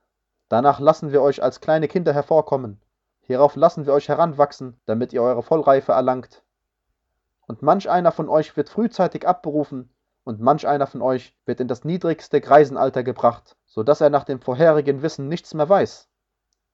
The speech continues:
Und du siehst die Erde regungslos, doch wenn wir Wasser auf sie herabkommen lassen, regt sie sich, schwillt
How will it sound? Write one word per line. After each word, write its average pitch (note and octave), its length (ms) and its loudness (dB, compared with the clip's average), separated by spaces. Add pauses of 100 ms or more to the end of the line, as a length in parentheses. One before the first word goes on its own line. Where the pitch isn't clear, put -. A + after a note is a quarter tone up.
(100)
Und A2 160 -8
du A#2 60 -4
siehst D3 280 -8
die C#3+ 60 -2
Erde D3 280 6
regungslos, D3 760 0 (160)
doch - 160 -6
wenn C#3 160 -4
wir D3 120 2
Wasser F3 280 4
auf C#3+ 100 2
sie C3+ 140 -8
herabkommen C#3 500 -2
lassen, B2 400 -4 (260)
regt D#3 280 0
sie B2 100 -6
sich, A2+ 340 -8 (280)
schwillt E3 600 -2